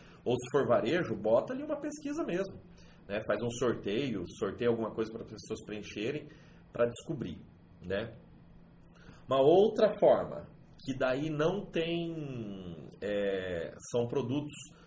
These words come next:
não é bem complemento de linha, tá? É,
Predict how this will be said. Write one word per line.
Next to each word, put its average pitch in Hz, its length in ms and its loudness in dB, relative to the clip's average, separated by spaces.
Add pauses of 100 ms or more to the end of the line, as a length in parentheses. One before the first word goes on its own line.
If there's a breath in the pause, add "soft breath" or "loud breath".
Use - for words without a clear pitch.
(140 loud breath)
não 156 100 0
é 190 100 2
bem 190 220 0
complemento 175 600 -2
de 160 140 -6
linha, 156 380 -6 (300)
tá? 98 260 -6 (680 loud breath)
É, 107 1300 2